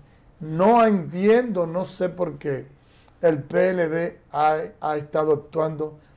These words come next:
de manera torpe, de manera torpe en todas las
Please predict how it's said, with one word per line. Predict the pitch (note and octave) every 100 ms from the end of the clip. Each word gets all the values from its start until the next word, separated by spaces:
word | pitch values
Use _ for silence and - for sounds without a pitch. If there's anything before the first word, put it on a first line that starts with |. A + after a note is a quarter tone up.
| _
de | C#3+
manera | D3 C#3 C#3 D3+ D3+ - - -
torpe, | E3 D3 - - - _ _ _ _ _ _ _ _ _ _ _ _ _
de | C#3+ D#3
manera | D3+ D3+ F3 F3 - -
torpe | F3 D3+ C#3 A2 - _ _ _
en | - C#3+
todas | - D#3+ F3 E3 - _ - _ -
las | D3 D3 C#3+